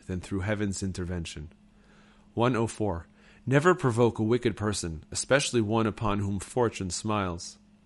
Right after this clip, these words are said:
One oh five. It is permitted to disavow the truth and even dispute it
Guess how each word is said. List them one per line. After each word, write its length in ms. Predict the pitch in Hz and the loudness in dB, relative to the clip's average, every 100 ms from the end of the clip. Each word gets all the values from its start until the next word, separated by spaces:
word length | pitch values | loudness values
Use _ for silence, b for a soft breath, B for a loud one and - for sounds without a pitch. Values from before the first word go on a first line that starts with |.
| _ - - - - | _ -20 -20 -16 -4
One 180 | 107 | 0
oh 80 | 117 | 0
five. 460 | 110 139 120 90 - _ B B B - | 4 4 4 0 -10 _ B B B -2
It 100 | 131 | 2
is 140 | 131 - | 2 2
permitted 440 | 135 131 147 147 | 2 4 4 4
to 60 | 120 | 2
disavow 540 | 127 - 143 127 120 | 0 2 2 6 6
the 120 | 113 | 4
truth 460 | 107 - 117 - - 101 | 0 0 0 0 -8 -2
and 80 | |
even 220 | 113 127 120 | 0 2 2
dispute 500 | 101 - - 147 101 | 0 -2 0 0 2
it 180 | 90 | -2